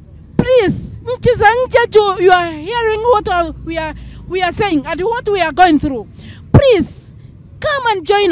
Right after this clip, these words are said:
us so that we can remove this, this guy mwenye anajiita Ruto. Ni kwa sababu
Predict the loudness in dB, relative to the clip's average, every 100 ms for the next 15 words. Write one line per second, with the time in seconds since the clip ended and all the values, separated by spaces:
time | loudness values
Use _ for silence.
0 | -2 -10 -20 -20 _ -20 -8 -2 0 2
1 | 2 2 -2 -2 -4 -2 2 2 2 -2
2 | -4 -6 -2 4 4 4 4 6 4 2
3 | -10 -20 -10 -2 0 0 -4 -2 -2 0
4 | 2 2 0 -6 -12 -20 -20 -10 -4 -2
5 | -2 -2 0 2